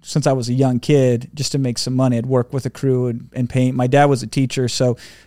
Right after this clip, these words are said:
in the summertime he would paint, so I knew all those guys. Um, so I would go back and I'd paint houses, and I'm like, the problem with starting a business was,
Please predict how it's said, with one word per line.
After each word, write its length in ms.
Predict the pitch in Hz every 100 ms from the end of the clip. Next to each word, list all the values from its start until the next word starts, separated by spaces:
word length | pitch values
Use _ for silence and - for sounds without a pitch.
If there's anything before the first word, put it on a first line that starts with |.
| -
in 60 | 139
the 80 |
summertime 480 | 127 147 139 131 131
he 100 | 135
would 140 | 135 123
paint, 320 | 131 123 131
so 140 | -
I 80 | 123
knew 160 | 135 127
all 100 | 113
those 220 | 127 117
guys. 340 | 127 120 113 - - - -
Um, 380 | - 139 123 117
so 120 | -
I 100 | 143
would 120 | 151
go 140 | 143 135
back 240 | 131 131
and 100 | 131
I'd 140 | 120 -
paint 200 | 139 127
houses, 380 | 135 127 127
and 100 | 127
I'm 140 | 123 131
like, 260 | 123 117
the 100 | -
problem 500 | 131 - 160 170 180
with 120 | 156 127
starting 400 | - 143 131 120
a 40 |
business 560 | 123 147 139 143 123 135
was, 420 | 123 123 120